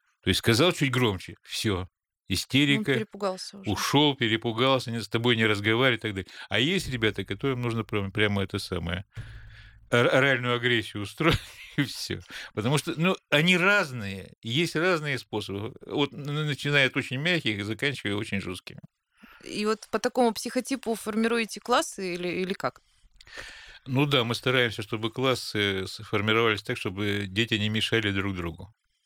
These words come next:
Speaker 1: Это важно, потому что если появляется человек, который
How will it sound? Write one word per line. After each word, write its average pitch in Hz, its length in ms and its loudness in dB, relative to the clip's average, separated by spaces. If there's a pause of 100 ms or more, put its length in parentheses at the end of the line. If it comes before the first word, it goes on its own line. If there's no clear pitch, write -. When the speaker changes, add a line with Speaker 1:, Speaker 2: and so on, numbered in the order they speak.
(260)
Speaker 1:
Это 107 240 2
важно, 90 540 2
потому - 180 -10
что - 160 -4
если 101 220 -2
появляется 104 560 0
человек, 98 300 -2
который 90 440 -4